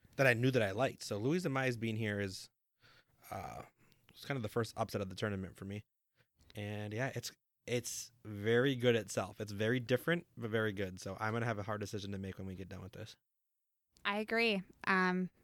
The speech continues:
Speaker 2: this pineapple one, I think I said this last time I tried it, it just reminds me of a pina colada.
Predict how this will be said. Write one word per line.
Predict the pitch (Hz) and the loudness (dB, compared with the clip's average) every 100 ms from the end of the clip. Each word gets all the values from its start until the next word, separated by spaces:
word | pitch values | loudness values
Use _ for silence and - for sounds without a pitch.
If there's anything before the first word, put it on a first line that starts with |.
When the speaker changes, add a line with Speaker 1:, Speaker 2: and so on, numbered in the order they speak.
| _ | _
Speaker 2:
this | 247 254 | 0 2
pineapple | - 233 254 247 202 | 4 8 8 6 6
one, | 180 185 | 6 4
I | 196 | 2
think | 214 220 | 2 4
I | 208 | 4
said | 202 196 | 4 0
this | 190 185 | 0 6
last | 175 208 - | 6 6 2
time | 190 185 | 4 6
I | 175 175 | 4 2
tried | - 180 208 | 6 8 8
it, | 202 180 - | 6 2 0
it | |
just | 180 202 | -6 -2
reminds | 208 190 185 214 | 2 4 4 4
me | 220 | 2
of | |
a | 180 | 2
pina | - 196 190 | 2 2 2
colada. | 185 190 180 175 160 | 0 2 4 6 4